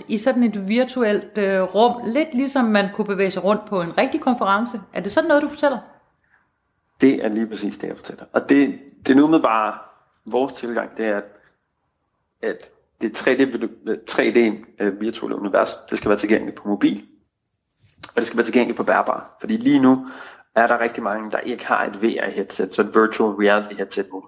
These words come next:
Speaker 2: kan være fuldt ud inde i universet. Så det prøver vi at bygge til mobilen og til bærbaren, hvor man ligesom kan,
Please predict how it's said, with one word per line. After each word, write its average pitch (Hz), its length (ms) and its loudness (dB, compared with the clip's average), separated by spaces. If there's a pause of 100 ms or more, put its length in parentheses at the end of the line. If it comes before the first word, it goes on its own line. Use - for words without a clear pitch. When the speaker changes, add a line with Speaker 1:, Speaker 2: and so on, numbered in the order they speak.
Speaker 2:
kan 101 100 -2
være 104 180 2 (540)
fuldt 110 180 2
ud 101 180 0
inde 98 100 -6
i 101 40 -2
universet. 101 560 -6
Så 120 80 -2
det 131 160 4
prøver 131 200 4
vi 127 100 2
at 123 120 0
bygge 120 160 -6
til 117 120 -4
mobilen 120 500 -8
og 101 100 -8
til - 100 -18
bærbaren, 123 440 0 (380)
hvor 123 120 4
man 113 140 0
ligesom 123 460 -2
kan, 127 220 2